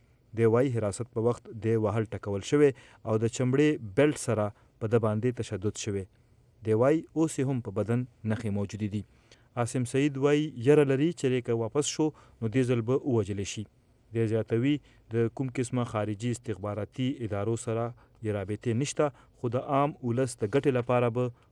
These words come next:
خپله مبارزه جاري ساتي. د دغه بلاګرانو بې درکۍ وروستو ګرد هیواد کې او ټولنیزو رسنو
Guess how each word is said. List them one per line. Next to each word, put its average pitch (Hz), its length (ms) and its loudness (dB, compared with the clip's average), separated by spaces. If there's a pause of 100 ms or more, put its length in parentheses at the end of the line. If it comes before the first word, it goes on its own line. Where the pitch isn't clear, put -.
(140)
خپله 117 380 -2
مبارزه 101 440 -4
جاري 101 220 -4
ساتي. 104 320 -6 (840)
د 143 120 2
دغه 170 220 8
بلاګرانو 147 540 2
بې 123 160 2
درکۍ 113 300 -2
وروستو 135 380 -2 (160)
ګرد 117 220 0 (100)
هیواد 113 340 2 (160)
کې 123 120 0 (180)
او 104 180 -2
ټولنیزو 110 500 0
رسنو 113 300 -2